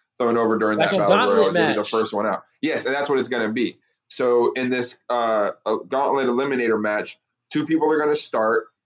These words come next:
Speaker 1: and then every three minutes, another person's going to join the match, until there's six, all six have joined.
Speaker 2: <laughs>
Speaker 1: But in that time, people can
Speaker 2: Yo.
Speaker 1: get, people can get pinned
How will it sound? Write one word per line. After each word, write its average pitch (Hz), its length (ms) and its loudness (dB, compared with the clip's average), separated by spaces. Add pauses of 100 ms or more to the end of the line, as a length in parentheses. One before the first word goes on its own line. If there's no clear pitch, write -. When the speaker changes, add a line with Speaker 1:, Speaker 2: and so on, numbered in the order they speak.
(220)
Speaker 1:
and 117 120 -2
then 120 180 -2
every 131 320 -2
three 143 240 -2
minutes, 131 540 -2
another 120 480 -2
person's 120 500 -4
going 113 260 -2
to 107 80 -6
join 110 320 -2
the 104 60 -2
match, 110 600 -6 (680)
until 110 400 0
there's 101 260 0
six, - 540 -4
all 113 180 2
six 117 280 0
have 95 120 -2
joined. 117 400 0
Speaker 2:
<laughs> - 60 -10 (580)
Speaker 1:
But 135 400 0 (220)
in 147 180 0
that 143 260 -4
time, 139 540 -2
people 131 340 0
can 135 100 -2
Speaker 2:
Yo. 117 60 -4
Speaker 1:
get, 110 320 -2 (140)
people 139 200 0
can 131 140 0
get 113 220 0
pinned 117 380 -4